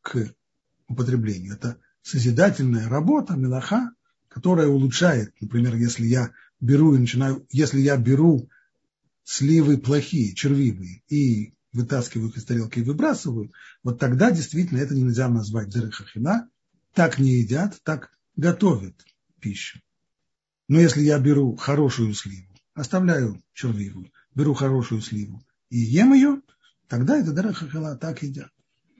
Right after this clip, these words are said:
Отсюда, говорит Хофец Хаим, то же самое в данном случае. Что уже, какое такое, какое такое преступление совершает человек, который ест кусок торта?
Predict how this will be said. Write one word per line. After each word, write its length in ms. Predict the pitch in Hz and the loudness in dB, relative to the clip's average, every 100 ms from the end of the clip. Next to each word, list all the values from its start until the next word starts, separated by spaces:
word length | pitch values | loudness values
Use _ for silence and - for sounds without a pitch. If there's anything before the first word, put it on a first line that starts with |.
| _ _ _ | _ _ _
Отсюда, 360 | 190 - 311 320 | -2 6 8 8
говорит 260 | 208 214 | 8 6
Хофец 320 | - 190 170 - | 6 4 4 0
Хаим, 320 | 117 110 117 | -2 -2 0
то 100 | 214 | 2
же 100 | 277 | 2
самое 360 | 226 277 269 | 2 4 4
в 40 | 214 | 4
данном 320 | 269 233 202 | 2 4 2
случае. 520 | 175 131 117 - - _ _ _ - - | 0 -6 -6 -8 -16 _ _ _ -20 -14
Что 480 | - - - 208 285 | -10 -2 6 6 8
уже, 320 | 151 143 233 - - | 6 4 0 -4 -4
какое 360 | 123 - 220 | -4 2 2
такое, 520 | - 135 - 190 160 - | 2 -2 0 0 0 -4
какое 280 | - 120 196 | -10 -4 -2
такое 320 | 151 143 180 | -2 -4 -4
преступление 720 | 131 139 - 120 151 202 139 | -2 -6 -4 -4 0 0 0
совершает 480 | 120 120 117 160 147 | -2 -6 -4 -4 -4
человек, 420 | - 117 147 214 - - _ | -4 -2 -2 -4 -8 -20 _
который 360 | - 120 143 131 | -8 -2 2 2
ест 220 | 160 170 | 2 -2
кусок 380 | - 117 135 - | -6 -4 -4 -4
торта? 380 | 127 101 - | -8 -8 -14